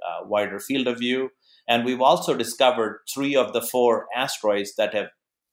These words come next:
gone on to impact the Earth from Catalina Sky Survey. Uh, the fourth one was discovered by, uh, telescopes in Hawaii. Uh, transitioning to Hawaii, that's the home to, uh, two more asteroid surveys. The,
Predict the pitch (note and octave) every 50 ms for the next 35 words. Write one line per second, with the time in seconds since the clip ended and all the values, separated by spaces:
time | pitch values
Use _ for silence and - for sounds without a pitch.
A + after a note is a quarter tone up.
0 | - B2+ A#2+ - A2 A2+ A#2+ B2 A#2 A#2+ A#2+ A#2+ A#2+ A#2 C#3 D#3+ E3+ E3+ - A2+
1 | G#2 - - G2 F#2 F2+ F2+ E2+ E2+ - - _ _ _ _ _ _ _ _ -
2 | - A#2+ G#2+ G2+ G2+ G2+ - - A2+ A2 G2+ G2+ G2+ F#2+ F#2+ F#2+ - - A2+ B2+
3 | B2+ - - F#2 E2 - C2+ - - _ _ _ _ - C#3+ - - - G3+ G3
4 | - G#2+ - - A#2+ A#2 A2 A2+ G#2+ G#2 G2+ G2+ G2 F#2+ - - G#2 G2 - -
5 | G2+ G2 F#2+ F#2 - F#2+ F#2 F#2+ F#2 F#2 - - G#2 F#2 F2+ F2+ - G#2 G2 F#2+
6 | - - F#2+ F2 - F#2 F2+ F2 F#2 F#2 F2+ F#2 E2+ D2+ - - _ _ _ _
7 | - C3 A#2 A2+ - B2+ B2 A#2 A#2+ D3 G3 F#3 - C#3 A#2+ A2 G#2+ G#2+ G#2+ -
8 | _ _ - A#2 G#2+ G#2 G#2 G#2+ A#2 A2+ G#2 A2 C#3 F3 E3+ B2 G#2 G#2 G#2+ G#2+
9 | - _ - G#2+ G#2+ A2+ - - - B2 A2 A#2+ A#2+ A#2+ A#2 A#2+ A#2 - A#2 A#2
10 | A2+ A2 G#2+ G#2 F2 - _ _ _ - - F2+ D#2+ E2+ - - C3 A#2+ A2 A2
11 | A2+ C#3 F3+ G3+ G3+ - - - G#2+ G#2 G2+ - - G2+ G2 F#2+ - - G2+ G2+
12 | G2+ A#2 C3+ D3+ E3 D#3+ - - G#2 G#2 G2+ G2+ G2 F#2+ F#2+ -